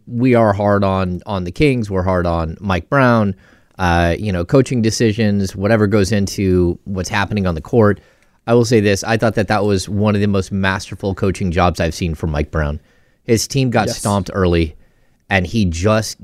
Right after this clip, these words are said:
Speaker 1: kept tinkering until he found the right formula, and away they went. And he stuck with it. He didn't have to go back to somebody just because. And I thought it was an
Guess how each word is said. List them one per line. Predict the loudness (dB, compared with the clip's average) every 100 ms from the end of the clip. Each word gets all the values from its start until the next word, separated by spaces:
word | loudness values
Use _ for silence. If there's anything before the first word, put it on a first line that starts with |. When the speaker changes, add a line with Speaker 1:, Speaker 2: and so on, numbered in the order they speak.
| 0
Speaker 1:
kept | 0 0 -4 -12
tinkering | -8 -4 0 2 2 -2 -4
until | -2 2 2
he | 2
found | 2 2 4
the | 4
right | 2 2 2 2
formula, | 2 4 4 2 0 -4 -8 _ _ _ _ _ -2
and | 0 0 0
away | 2 4 4
they | 4
went. | 4 0 -2 _
And | -4 -4
he |
stuck | -4 -2 0 2
with | 2 4
it. | 2 0 _
He | -6
didn't | 0 0
have | 0 -4 -4
to | 0
go | 0
back | 2 0
to | -2 -2
somebody | 0 2 4 2
just | 0 -2 -2
because. | -2 2 2 2 -2 -10 _ _ _ _ _
And | -2 -2
I | 0 0
thought | 2 2
it | 2
was | 0
an | -2